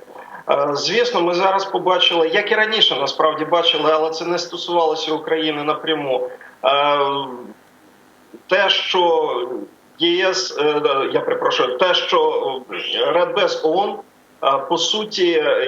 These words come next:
є таким паралітиком, і домовитися, е, країни, е, учасниці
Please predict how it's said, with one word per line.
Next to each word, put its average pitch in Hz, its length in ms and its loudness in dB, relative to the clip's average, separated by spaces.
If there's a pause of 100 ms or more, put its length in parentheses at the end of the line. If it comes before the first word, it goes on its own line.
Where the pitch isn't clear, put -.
(140)
є 170 260 2
таким 165 360 0
паралітиком, 160 800 0 (540)
і 170 380 2 (160)
домовитися, 185 680 2
е, 147 600 0 (120)
країни, 170 400 2 (200)
е, 156 140 4
учасниці 160 800 2